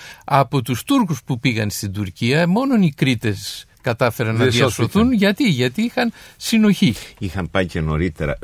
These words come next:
Speaker 3: με ο μισός αριθμός
Speaker 1: Μμμ.
Speaker 3: από τους Τουρκοκρίτες φύγανε αμέσως μετά την ανακήρυξη της Κρητικής Πολιτείας. Είχαν φύγει ήδη οι μισοί.
Speaker 1: Μμμ.
Speaker 3: Περίπου
Speaker 2: Άρα είχαν
Speaker 3: πενήντα χιλιάδες.
Speaker 2: θεμελιώσει, θεμελιώσει.
Speaker 3: Από το
Speaker 1: Είχαν
Speaker 3: χίλια-,
Speaker 1: φτιάξει
Speaker 3: χίλια οκτακόσια ενενήντα εννιά,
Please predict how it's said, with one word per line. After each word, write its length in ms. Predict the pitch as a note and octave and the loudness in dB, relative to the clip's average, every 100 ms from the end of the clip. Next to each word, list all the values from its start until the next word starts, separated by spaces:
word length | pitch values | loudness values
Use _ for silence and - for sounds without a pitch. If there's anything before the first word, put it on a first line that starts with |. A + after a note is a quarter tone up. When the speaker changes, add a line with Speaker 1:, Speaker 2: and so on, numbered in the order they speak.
| C#2 | -8
Speaker 3:
με 140 | D2+ | -4
ο 80 | C2+ | -4
μισός 460 | C2+ - F2+ E2 D#2 | -6 -4 -4 -4 -4
αριθμός 540 | C#2 - C2+ C#2 G#2+ | -4 -4 -4 -2 0
Speaker 1:
Μμμ. 60 | A2 | -2
Speaker 3:
από 100 | E2 | -4
τους 320 | - C2 - - | -8 -10 -10 -10
Τουρκοκρίτες 840 | C2+ - C2+ - C#2 - C#2+ - - - _ | -10 -4 -4 0 0 0 -8 -10 -18 -20 _
φύγανε 560 | - F#2+ F#2+ A#2+ B2 A#2+ | -4 0 2 2 0 0
αμέσως 440 | E2+ G#2+ C#3 A2 | 0 0 -2 -2
μετά 240 | G2 F2+ | -2 0
την 240 | A#2 G#2+ G#2+ | 0 2 4
ανακήρυξη 640 | F#2 F#2 - B2 - - | 4 4 2 0 -2 -12
της 140 | - - | -10 -6
Κρητικής 400 | E2+ F2+ C#3 - | -4 -2 -4 -2
Πολιτείας. 640 | C#3 C3+ - F#2 G#1 - _ - | -2 -2 2 2 2 -6 _ -6
Είχαν 280 | E2+ G2 | 0 2
φύγει 400 | E2+ C#3 G#2 E2+ D#2+ | 4 6 6 6 6
ήδη 180 | C#2 | 6
οι 80 | C#2+ | 4
μισοί. 300 | C2 B1+ - | 2 -2 -4
Speaker 1:
Μμμ. 320 | - _ _ | -8 _ _
Speaker 3:
Περίπου 400 | - D#2 A2+ G#2+ | 0 2 2 2
Speaker 2:
Άρα 140 | G2+ F#2 | 4 4
είχαν 140 | G#2+ | 2
Speaker 3:
πενήντα 280 | G2 G#2 C#3+ | 4 6 4
χιλιάδες. 520 | C#3+ C#3 G2+ D#3 C#3+ | 4 4 4 4 2
Speaker 2:
θεμελιώσει, 220 | - B2+ A2 | 0 -2 -2
θεμελιώσει. 680 | G#2 B2+ B2+ C3 C#3+ C3+ - | -6 -4 0 2 4 4 2
Speaker 3:
Από 60 | - | 4
το 40 | |
Speaker 1:
Είχαν 160 | - C#3+ | 4 2
Speaker 3:
χίλια-, 200 | C3+ C#3+ C#3 | 2 4 4
Speaker 1:
φτιάξει 240 | C3+ G#2+ G2+ | 2 0 -4
Speaker 3:
χίλια 240 | B2+ C3 | -2 -2
οκτακόσια 540 | A#2+ - G2 - A#2 A2 | -2 -4 -6 -6 -6 -4
ενενήντα 340 | G2+ A#2+ G#2 | 0 2 4
εννιά, 360 | F2+ E2+ E2+ | 4 4 2